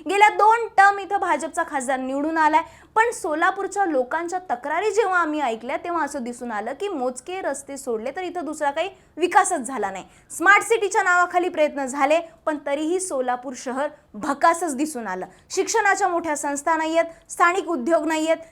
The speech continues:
त्यामुळे रोजगार नाहीये, म्हणून इथला तरुण नोकरीच्या निमित्ताने पुणे, मुंबईला स्थलांतरित होतोय. सोलापूर काही काळात वृद्धांचा जिल्हा म्हणून ओळखला जाऊ लागेल, अशी भीती देखील काही लोकांनी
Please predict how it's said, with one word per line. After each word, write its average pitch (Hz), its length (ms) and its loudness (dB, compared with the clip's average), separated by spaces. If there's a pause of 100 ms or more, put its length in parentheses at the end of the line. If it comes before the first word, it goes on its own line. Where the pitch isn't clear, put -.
त्यामुळे 339 260 4
रोजगार 320 420 4
नाहीये, 196 280 -8 (200)
म्हणून 359 200 0
इथला 415 240 4
तरुण 403 340 -2
नोकरीच्या 311 460 -2
निमित्ताने 320 540 0 (280)
पुणे, 294 320 4
मुंबईला 254 520 0
स्थलांतरित 311 680 -2
होतोय. 185 220 -10 (280)
सोलापूर 440 480 6
काही 349 340 4
काळात 330 320 6 (280)
वृद्धांचा 359 640 2
जिल्हा 330 500 4
म्हणून 403 220 -2
ओळखला 349 400 4
जाऊ 294 220 2
लागेल, 277 340 2 (220)
अशी 277 240 -2
भीती 311 380 2
देखील 339 340 -2 (260)
काही 294 260 -2
लोकांनी 269 480 0